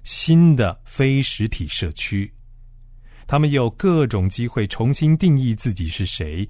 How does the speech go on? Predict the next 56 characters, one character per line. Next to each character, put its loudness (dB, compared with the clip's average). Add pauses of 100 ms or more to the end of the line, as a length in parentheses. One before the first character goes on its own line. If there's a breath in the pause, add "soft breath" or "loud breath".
(220 loud breath)
却 0
不 -2
需 -2
要 2
承 -4
担 2
任 2
何 -6
责 -8
任。 -4 (1000 soft breath)
匿 6
名 4
的 2
形 0
式 -2
会 0
引 4
诱 4
我 2
们 2
说 2
出 0
一 2
些 0
话 2 (120 soft breath)
或 0
做 -2
出 -2
一 -2
些 0
事， -4 (560 soft breath)
是 0
我 8
们 6
在 4
与 2
其 -4
他 2
人 2
正 4
常 0
来 2
往 2
的 2
时 -2
候 -2
永 4
远 0
不 -4
会 0
说 0
也 0
不 -6
会 -2
做 -4
的。 -14